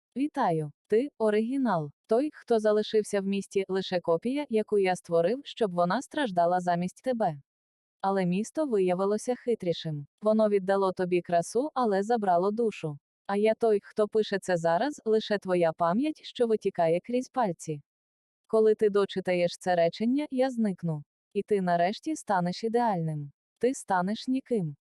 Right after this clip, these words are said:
Я закрив блокнот. Хто такий я?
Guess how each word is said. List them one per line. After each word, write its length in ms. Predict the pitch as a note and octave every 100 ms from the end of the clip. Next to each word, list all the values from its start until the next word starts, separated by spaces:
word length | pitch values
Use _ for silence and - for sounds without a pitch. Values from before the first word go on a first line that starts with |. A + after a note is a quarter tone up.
| -
Я 240 | F3 A3
закрив 460 | D4 D#4 - G#3 F3
блокнот. 520 | E3 A3 - A#3+ E3+ - _ _
Хто 320 | - - B3
такий 480 | D4+ C#4+ F#3+ F3+ F#3+
я? 320 | A#3 B3 F#3